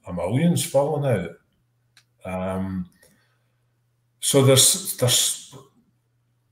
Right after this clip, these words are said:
you know, there, there, there's something we don't know about here, unless it's a demo-, demolition for another reason, just to,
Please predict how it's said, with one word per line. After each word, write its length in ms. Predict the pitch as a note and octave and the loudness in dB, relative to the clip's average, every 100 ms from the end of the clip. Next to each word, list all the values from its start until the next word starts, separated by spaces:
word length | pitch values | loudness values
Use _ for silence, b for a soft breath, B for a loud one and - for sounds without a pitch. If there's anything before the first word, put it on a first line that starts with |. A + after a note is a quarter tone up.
| _ _ _ _ _ _ _ _ _ _ | _ _ _ _ _ _ _ _ _ _
you 120 | - A#2+ | -2 0
know, 340 | G#2 A2+ - | 2 0 0
there, 300 | A2 G#2+ - | -4 -4 -6
there, 240 | A2 A2 G#2+ | -6 -4 -4
there's 200 | A2 G#2 | -4 -4
something 720 | - C3 C#3+ - C#3 G#2 F#2+ - _ _ _ _ _ _ _ _ _ _ | -2 -2 -4 -4 -2 -2 -2 -12 _ _ _ _ _ _ _ _ _ _
we 80 | - | -10
don't 260 | G2+ G2+ G2 | -6 -6 -4
know 440 | G2 A#2 A2+ - - _ _ _ | -2 0 -2 -8 -20 _ _ _
about 320 | B2 C#3 C3 A#2 | 0 2 2 -2
here, 260 | C3+ A2 F#2 | -2 0 -2
unless 360 | G#2 C3+ - | 4 4 4
it's 160 | - - | 2 0
a 100 | A2+ | 0
demo-, 340 | A#2 A2+ A2+ | 2 0 -2
demolition 540 | - A#2+ G2+ G2+ - G#2+ | 0 0 2 0 -2 -4
for 200 | - G2 | -4 -6
another 300 | F#2 F#2 E2+ | -6 -6 -8
reason, 320 | E2+ E2+ F#2+ | -10 -10 -10
just 260 | G#2 G2 - | -8 -8 -8
to, 220 | F2+ F2 | -10 -12